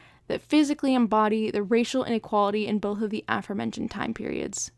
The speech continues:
Without the nation addressing in totality the wrongs committed throughout its history against the African American community, theories like Arndt's would indicate that there can be no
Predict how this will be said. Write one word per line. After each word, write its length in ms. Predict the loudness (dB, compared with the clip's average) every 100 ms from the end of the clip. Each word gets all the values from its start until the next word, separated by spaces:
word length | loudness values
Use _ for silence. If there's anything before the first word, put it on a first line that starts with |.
| _ _ -20 -6 0
Without 320 | 4 6 6
the 80 | 4
nation 300 | 4 2 2
addressing 500 | 2 0 0 -2 -2
in 240 | 4 4 6
totality 760 | 4 2 4 4 4 2 -4 -4
the 120 | -2
wrongs 400 | 4 6 6 6
committed 460 | 4 4 6 6 4
throughout 280 | 4 4 4
its 180 | 2 0
history 440 | -2 0 0 2
against 540 | 0 2 4 4 0
the 120 | -2 0
African 400 | 0 -2 0 2
American 400 | 4 2 0 0
community, 560 | 2 2 2 0 -2 -4 -14 -20 -20 0
theories 420 | 4 6 4 4
like 140 | 2 2
Arndt's 440 | 2 2 0 -6
would 180 | -4 -2
indicate 500 | 2 2 4 2 2
that 140 | 0 -2
there 100 | 0
can 160 | 2
be 100 | 4
no 460 | 4 6 8 6